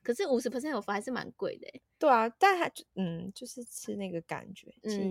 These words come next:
Speaker 2: 氛。
Speaker 1: 嗯，就是可能一年就吃这一次吧，所以就，
Speaker 2: 对。
Speaker 1: 嗯，就是定了。所以我要在非过年期间吃 osage。
Speaker 2: <laughs> 还不错啦。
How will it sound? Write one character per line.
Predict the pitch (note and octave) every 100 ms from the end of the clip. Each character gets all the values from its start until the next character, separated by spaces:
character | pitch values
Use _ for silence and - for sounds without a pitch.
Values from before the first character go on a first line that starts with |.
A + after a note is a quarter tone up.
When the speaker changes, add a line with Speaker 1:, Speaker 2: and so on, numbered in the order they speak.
| F3+ F3+
Speaker 2:
氛。 |
Speaker 1:
嗯， | E3 B3 B3+
就 | A#3+
是 | B3 A3+ F#3
可 | - A3+
能 | F#3
一 | A3+
年 | F3
就 | B2 A3
吃 | - -
这 | -
一 | -
次 | - -
吧， | - _ _ _ _
所 | A3+
以 | G#3
就， | G3
Speaker 2:
对。 | - - G3+
Speaker 1:
嗯， | G3 G3 - _ A#3+
就 | - G3
是 | G3+ -
定 | G#3+
了。 | - - B3+ -
所 | - A3+
以 |
我 | G3+
要 | F#3 G3+
在 | C#4+ G3+ G3+ -
非 | - - A3 A3+
过 | B3+ G#3
年 | F3+ F3
期 | - F3+
间 | F#3 G3
吃 | - F#3
osage。 | F3 F3 - F#3+ F#3+ - - _
Speaker 2:
<laughs> | A#3 - A#3
还 | - G#3+
不 | A#3 C4
错 | - D#4+ A#3+
啦。 | F#3